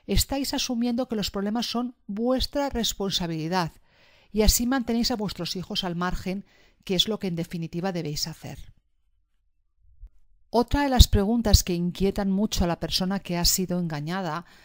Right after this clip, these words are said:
es decir, bueno, puede que a lo mejor, mm, sea capaz de, de reconstruir mi relación, perdonar, entender y trabajar en esa infidelidad y ponerme en manos de un terapeuta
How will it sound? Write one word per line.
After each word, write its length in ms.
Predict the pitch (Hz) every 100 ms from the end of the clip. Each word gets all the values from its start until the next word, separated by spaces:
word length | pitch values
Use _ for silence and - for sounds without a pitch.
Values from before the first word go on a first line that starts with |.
| - - - _ - _ _
es 260 | - 190 -
decir, 440 | 190 - 180 160 -
bueno, 360 | 175 202 202 -
puede 280 | 196 202
que 100 | 220
a 40 | 220
lo 100 | 196
mejor, 480 | 196 - 196 220 214 - _ - - -
mm, 260 | 196 196
sea 280 | 190 196 180
capaz 420 | 180 - 226 208 -
de, 440 | 170 165 165 165
de 120 | 170
reconstruir 600 | 170 170 170 170 - 185 190
mi 80 |
relación, 640 | 196 190 180 - 208 220 220
perdonar, 680 | 175 165 170 170 202 220 -
entender 640 | 175 170 165 165 196 214
y 80 | 214
trabajar 500 | 165 156 151 180 180
en 100 | 180
esa 200 | - 175
infidelidad 760 | - 170 170 170 208 247 -
y 120 | 196
ponerme 340 | - 170 165 170
en 80 |
manos 260 | 160 165 170
de 60 | 175
un 100 | 165
terapeuta 720 | 160 160 208 233 233 247